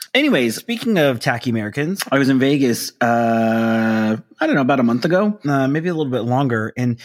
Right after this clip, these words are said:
so this is the thing that I really enjoy is there are these, like, little Instagram pop-up museums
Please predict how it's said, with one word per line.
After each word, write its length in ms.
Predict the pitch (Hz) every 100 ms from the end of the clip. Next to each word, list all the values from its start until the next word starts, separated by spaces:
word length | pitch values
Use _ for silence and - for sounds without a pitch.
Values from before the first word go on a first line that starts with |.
| - 139
so 220 | - 214
this 260 | 175 254 254
is 100 | 285
the 80 | 185
thing 180 | 180
that 80 | 165
I 40 | 135
really 260 | 123 123
enjoy 340 | 113 110 107 104
is 220 | 104 -
there 180 | 147 165
are 40 |
these, 240 | 175 165
like, 140 | 151 113
little 240 | 147 139 -
Instagram 560 | 123 123 - 156 156
pop-up 320 | - 156 185 160
museums 600 | 175 170 180 185 180